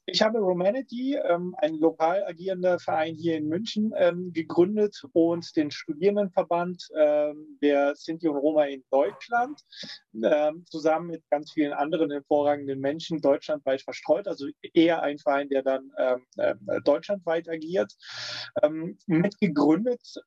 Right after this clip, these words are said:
und, ähm, es bedarf diese Selbstorganisation, wie wir sie nennen, weil ganz viel über Roma und Sinti gesprochen wird, aber ganz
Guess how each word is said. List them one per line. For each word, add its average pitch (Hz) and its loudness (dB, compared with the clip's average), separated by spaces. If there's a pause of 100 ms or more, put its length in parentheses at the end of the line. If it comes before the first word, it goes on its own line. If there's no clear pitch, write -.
und, 180 2
ähm, 165 0 (380)
es 175 0
bedarf 170 2 (240)
diese 170 0
Selbstorganisation, 151 0
wie 143 0
wir 139 4
sie 131 -6
nennen, 165 -2 (360)
weil 156 2 (260)
ganz 196 -2
viel 196 -8
über 165 6
Roma 165 2
und 151 -6
Sinti 160 -4
gesprochen 208 0
wird, 262 0 (560)
aber 165 0 (180)
ganz 185 -2